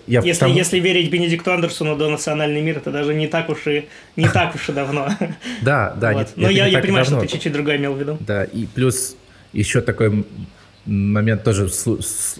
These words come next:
Speaker 1: случайная информация, которая оказалась полезным, полезной, что, э, есть предпо-, ну, такие гипотезы, что так, ну,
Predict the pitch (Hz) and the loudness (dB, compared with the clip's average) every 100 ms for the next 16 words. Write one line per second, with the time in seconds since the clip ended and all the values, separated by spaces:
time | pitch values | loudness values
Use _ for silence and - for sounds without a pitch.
0 | - - 131 117 139 123 110 117 135 - | -10 -4 -2 2 4 4 2 2 2 2
1 | 117 98 98 95 101 95 101 - 104 127 | 0 0 0 0 0 0 0 2 0 0
2 | 143 110 107 - - - 110 135 131 110 | 0 -2 -4 -8 -10 -2 2 2 0 -2
3 | 101 - - 104 101 98 98 - 98 98 | -2 -6 -6 -2 -2 -2 -4 -10 -10 -10
4 | 95 - 98 101 - 87 - 98 131 98 | -12 -14 -4 -4 -4 -8 -8 -4 -4 -6
5 | - 90 92 120 139 117 110 - - 90 | -6 -6 -4 -2 -2 -2 -4 -6 -8 -8
6 | 101 123 | -6 -6